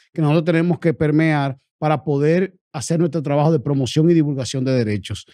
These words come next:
Pero al mismo tiempo también creamos cinco mesas temáticas que tienen que ver con el Informe Nacional del Defensor del Pueblo que publicamos en diciembre pasado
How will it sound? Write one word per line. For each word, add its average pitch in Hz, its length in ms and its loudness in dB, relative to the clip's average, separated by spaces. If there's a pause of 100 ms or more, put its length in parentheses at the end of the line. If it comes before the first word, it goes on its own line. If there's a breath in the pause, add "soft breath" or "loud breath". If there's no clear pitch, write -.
(240 soft breath)
Pero 143 140 0
al 151 60 4
mismo 180 280 4
tiempo 185 340 0
también 156 300 -2
creamos 147 720 -2
cinco 196 640 0
mesas 175 380 -2
temáticas 160 640 -4 (320 soft breath)
que 180 100 0
tienen 196 300 0
que 208 120 2
ver 202 320 0
con 180 200 0
el 175 100 2
Informe 185 380 0
Nacional 190 340 0
del 180 280 0
Defensor 165 360 0
del 175 120 2
Pueblo 165 240 0
que 160 80 -6
publicamos 139 800 0 (120)
en 143 140 -4
diciembre 131 380 -2
pasado 131 460 0